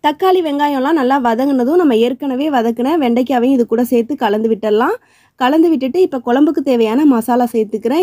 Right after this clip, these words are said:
இது குழம்பு மிளகாய்த்தூள், அதனால வேற எந்த மசாலாவும் தேவையில்லை. இந்த குழம்பு மிளகாய்த்தூள் ரெண்டு டேபிள் ஸ்பூன் அளவுக்கு எடுத்திருக்கேன். எடுத்துட்டு எண்ணெயிலேயே நல்லா வதக்கி விட்டுடலாம். கொஞ்ச நேரம் வதக்கின பிறகு நம்ம ஏற்கனவே ஊற வச்சிருந்த புளியை ஒரு கப் அளவுக்கு புளி தண்ணி கரைச்சி வச்சிருக்கேன்.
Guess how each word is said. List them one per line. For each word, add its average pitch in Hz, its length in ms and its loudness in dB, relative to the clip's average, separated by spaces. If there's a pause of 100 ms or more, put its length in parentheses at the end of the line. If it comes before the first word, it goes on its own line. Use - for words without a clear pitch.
இது 233 100 2 (120)
குழம்பு 311 320 2
மிளகாய்த்தூள், 226 500 -2 (100)
அதனால 214 360 -2
வேற 247 140 2 (120)
எந்த 226 180 -2
மசாலாவும் 214 540 -4
தேவையில்லை. 214 440 0 (500)
இந்த 294 80 2 (100)
குழம்பு 311 280 4
மிளகாய்த்தூள் 269 500 0
ரெண்டு 254 320 0
டேபிள் 262 220 -2
ஸ்பூன் 247 180 -4
அளவுக்கு 214 260 -2
எடுத்திருக்கேன். 214 440 -2 (100)
எடுத்துட்டு 226 380 -2 (400)
எண்ணெயிலேயே 294 420 2
நல்லா 233 260 0
வதக்கி 214 320 -2
விட்டுடலாம். 208 440 -2 (680)
கொஞ்ச 320 300 2
நேரம் 320 260 0
வதக்கின 269 400 -2
பிறகு 226 280 -2 (120)
நம்ம 240 160 0 (140)
ஏற்கனவே 240 420 -2 (140)
ஊற 269 180 2
வச்சிருந்த 214 320 -4 (100)
புளியை 226 260 0 (180)
ஒரு 247 200 0
கப் 262 200 -8
அளவுக்கு 226 340 -2
புளி 233 200 0
தண்ணி 220 240 0
கரைச்சி 208 280 -4
வச்சிருக்கேன். 220 420 -2